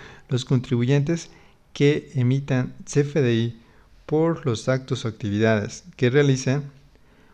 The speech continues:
por los ingresos que se perciban o por las retenciones de contribuciones que efectúen, una vez que se les incorpore a dichos comprobantes el sello digital del sat, podrán,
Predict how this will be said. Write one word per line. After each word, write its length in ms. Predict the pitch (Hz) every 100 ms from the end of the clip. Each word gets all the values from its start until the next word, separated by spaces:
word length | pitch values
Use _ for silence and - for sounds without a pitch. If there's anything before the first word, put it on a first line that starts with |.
| -
por 160 | - 156
los 220 | 175 165
ingresos 560 | 127 120 117 117 107
que 180 | - -
se 160 | 98 -
perciban 600 | - 101 - 120 113 98 - - -
o 200 | 135 139
por 120 | 170
las 160 | 117
retenciones 800 | 104 95 92 92 131 127 110 - - _ _ _
de 180 | 123 139
contribuciones 800 | 147 131 117 104 101 123 120 -
que 100 | 120
efectúen, 540 | 120 139 139 135 147 - - - -
una 300 | - 147 156
vez 360 | 147 147 151 - -
que 120 | -
se 160 | 110 113
les 220 | 104 104
incorpore 520 | 117 107 101 - 120
a 60 | 113
dichos 280 | 110 110 -
comprobantes 720 | 131 127 131 123 120 127 135 - - _
el 160 | - 95
sello 320 | - 120 120
digital 440 | 113 113 - 120 117
del 100 | 120
sat, 340 | 135 131 135 - - -
podrán, 640 | - 107 107 123 131 139